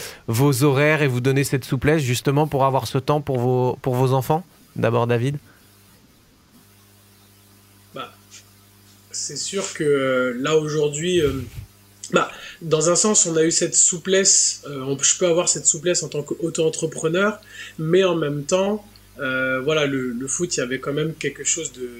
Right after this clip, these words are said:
Speaker 2: d'assez, euh, euh, le fait que ce soit cadré et que, bah, on ait toujours des, euh,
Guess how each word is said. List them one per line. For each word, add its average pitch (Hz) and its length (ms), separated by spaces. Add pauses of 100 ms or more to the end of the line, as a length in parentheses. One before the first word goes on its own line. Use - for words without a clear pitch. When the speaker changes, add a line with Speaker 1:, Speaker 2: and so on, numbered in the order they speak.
(120)
Speaker 2:
d'assez, 147 440
euh, 123 280 (720)
euh, - 40 (880)
le 147 100
fait 175 200
que 175 80
ce - 140
soit 143 240 (140)
cadré 170 680
et 143 80
que, 151 120
bah, 135 220
on 131 220
ait 135 100
toujours 151 400
des, 123 240
euh, 113 300